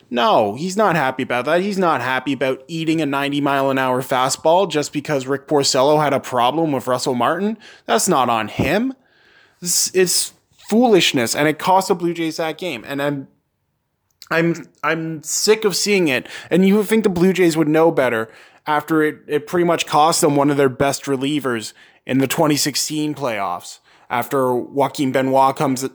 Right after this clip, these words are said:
charging out to see the Yankees and, and promptly blows an Achilles.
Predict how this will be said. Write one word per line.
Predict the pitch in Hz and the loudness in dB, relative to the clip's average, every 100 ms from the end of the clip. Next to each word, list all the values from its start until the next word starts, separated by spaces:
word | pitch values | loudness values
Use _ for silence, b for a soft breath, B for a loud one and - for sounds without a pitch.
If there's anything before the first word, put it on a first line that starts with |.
| - | -6
charging | - 139 139 147 139 | 0 2 0 -2 -2
out | 131 120 - b b b b b _ | -4 -6 -12 b b b b b _
to | 165 135 131 123 | 0 2 2 0
see | 131 - 143 | 0 2 4
the | 135 | 4
Yankees | 135 131 123 127 - | 2 0 -2 -4 -2
and, | 123 120 113 113 110 - | -2 0 -2 -4 -8 -8
and | 135 120 110 | -6 -6 -2
promptly | 135 123 127 117 110 - 135 _ | 0 2 0 -6 -10 -20 -20 _
blows | 143 131 131 135 | -2 0 0 -4
an | |
Achilles. | 123 - 135 120 95 85 - | -8 -6 -2 0 -2 -8 -14